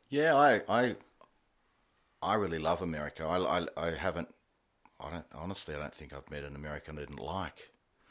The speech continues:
Um, you guys are all really friendly, and I guess it does help that I come into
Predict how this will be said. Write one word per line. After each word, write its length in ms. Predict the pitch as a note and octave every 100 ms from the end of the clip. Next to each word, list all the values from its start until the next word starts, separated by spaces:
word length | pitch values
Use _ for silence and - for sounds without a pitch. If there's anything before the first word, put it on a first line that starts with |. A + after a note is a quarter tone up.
| - - _ -
Um, 500 | D#2+ D#2 D2+ D2 C#2 C#2+ _ -
you 160 | E2+
guys 340 | D#2 D#2 D#2 -
are 120 | D#2
all 80 | D#2
really 240 | D#2 D2
friendly, 520 | - D#2+ D#2 D2+ D#2
and 240 | D2+ C#2+ C#2 _ - - - - - - - - - _
I 40 | -
guess 140 | F#2
it 100 | D#2
does 240 | F2 F#2 -
help 340 | F2 G#2+ -
that 220 | F2 D2+ -
I 120 | D#2+
come 240 | - F2
into 580 | F2 F2 - F2 E2+ D#2+